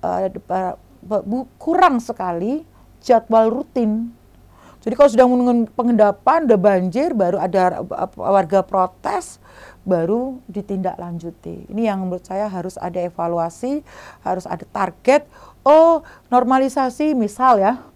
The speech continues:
sungai ini karena endapan-endapan yang dari sawah ataupun dari rumah tangga itu, ini ya harusnya normalisasi itu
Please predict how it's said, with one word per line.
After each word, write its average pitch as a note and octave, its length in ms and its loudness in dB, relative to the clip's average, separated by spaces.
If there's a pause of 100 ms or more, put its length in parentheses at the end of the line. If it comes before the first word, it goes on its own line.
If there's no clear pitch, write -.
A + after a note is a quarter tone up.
(400)
sungai A#3+ 480 0
ini B3 320 2
karena G#3+ 640 -2
endapan-endapan G#3 880 2
yang G3+ 160 -2
dari G3 400 2
sawah G#3 480 4
ataupun G3 560 -2
dari F#3+ 400 0 (400)
rumah G#3 320 2
tangga G3+ 480 0
itu, G3 480 -2
ini E4 320 -4
ya F3+ 240 -4
harusnya A3 240 -4
normalisasi G#3 640 -2
itu D#4 160 -2